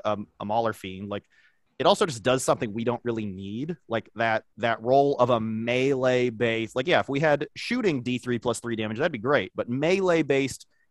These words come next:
D three plus three isn't really something we need. Plus, you run into the problems of the train in this edition. Like, it, like, a Mutalith and the, the, uh, the Mauler Fiend are on the same base, but the Mutalith can at least do stuff if it's trying to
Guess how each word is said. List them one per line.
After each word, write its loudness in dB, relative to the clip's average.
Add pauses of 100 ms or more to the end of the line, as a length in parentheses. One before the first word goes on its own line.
D 0
three -2
plus 0
three -6
isn't -8
really -2
something -6
we -6
need. -6 (560)
Plus, -2
you -2
run 4
into 0 (420)
the -2
problems -4
of -10
the -4
train -2
in -2
this -8
edition. -12
Like, -10
it, -2 (260)
like, -4
a -2
Mutalith 2
and -2 (220)
the, -2 (240)
the, -4
uh, -4
the -8
Mauler 2
Fiend -2
are 2
on 0
the -4
same -2
base, -2
but -12
the -6
Mutalith 0
can -2
at -8
least -6
do 0
stuff -4
if -6
it's -8
trying 0
to -2